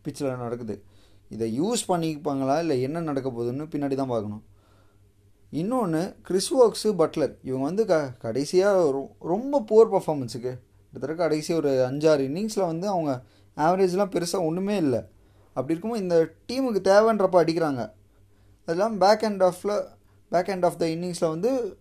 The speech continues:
டெக் எண்ட்ல இன்னும் சில பிளேயர்ஸ் இருக்காங்க, அவங்களால பெர்ஃபார்ம் பண்ண முடியுன்ற அந்த அளவுக்கு ஒரு எபிலிட்டி. So, அதனால வந்து ஜாக் ராலியை வந்து வெளில வச்சிருக்காங்க.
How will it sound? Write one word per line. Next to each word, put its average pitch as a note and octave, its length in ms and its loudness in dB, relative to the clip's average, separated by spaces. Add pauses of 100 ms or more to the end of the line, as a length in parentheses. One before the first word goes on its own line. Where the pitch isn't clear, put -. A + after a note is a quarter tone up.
(480)
டெக் F#3 200 -4
எண்ட்ல G3+ 440 0
இன்னும் G3 260 -4
சில F3 200 0
பிளேயர்ஸ் E3 320 2
இருக்காங்க, D3 320 -4
அவங்களால C3 260 -2
பெர்ஃபார்ம் D#3+ 380 -2
பண்ண C#3+ 160 -4
முடியுன்ற D3+ 420 -2
அந்த C#3 240 0
அளவுக்கு D3+ 260 -2
ஒரு B2+ 360 -2
எபிலிட்டி. B2+ 380 -8 (960)
So, C3 500 -4 (800)
அதனால G3+ 460 0
வந்து B3 240 0
ஜாக் F#3 300 6
ராலியை E3 320 6
வந்து D#3+ 540 4 (260)
வெளில C#3+ 320 2
வச்சிருக்காங்க. C3 380 -4